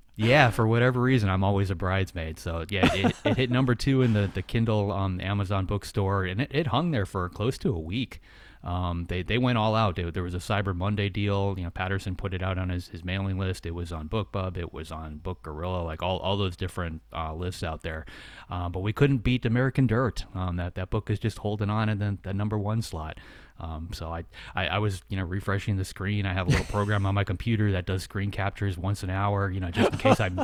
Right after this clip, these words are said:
you know, 'cause that kind of thing always happens at, like, three o'clock in the morning when you're not looking. Um, but nope, got stuck at number two, and I, I think right now it's at number five. I'm not even sure. I, I stopped looking.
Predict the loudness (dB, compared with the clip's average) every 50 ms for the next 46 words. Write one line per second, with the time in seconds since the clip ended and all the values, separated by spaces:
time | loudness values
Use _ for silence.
0 | -4 -4 -4 0 0 2 2 2 4 4 4 6 6 6 6 6 6 8 8 8
1 | 8 8 6 6 6 6 4 4 2 2 2 0 0 0 0 -2 -2 -2 -2 0
2 | 0 2 2 2 2 0 -2 -2 0 0 0 0 0 0 -2 -2 -4 -2 -2 -2
3 | 0 0 0 -2 -4 -8 -10 -10 -12 -12 -14 -16 -18 -18 -18 -18 -18 -18 -20 -18
4 | -12 -6 -4 -4 -2 -2 -2 -2 -4 -4 -6 -8 -6 -6 -6 -2 0 0 -2 -2
5 | -4 -8 -6 -4 -4 -4 -4 -4 -4 -4 -2 -2 -2 0 0 0 0 0 0 0
6 | 0 2 2 2 2 0 0 0 -2 -2 -4 -6 -6 -6 -4 -4 -4 -6 -4 -4
7 | -4 -2 -2 -2 -2 -2 -2 -4 -6 -6 -6 -6 -8 -8 -8 -8 -8 -6 -6 -6
8 | -6 -6 -6 -8 -8 -8 -8 -8 -8 -8 -10 -10 -10 -10 -10 -8 -8 -8 -10 -10
9 | -12 -12 -12 -12 -14 -12 -12 -12 -12 -14 -14 -14 -14 -14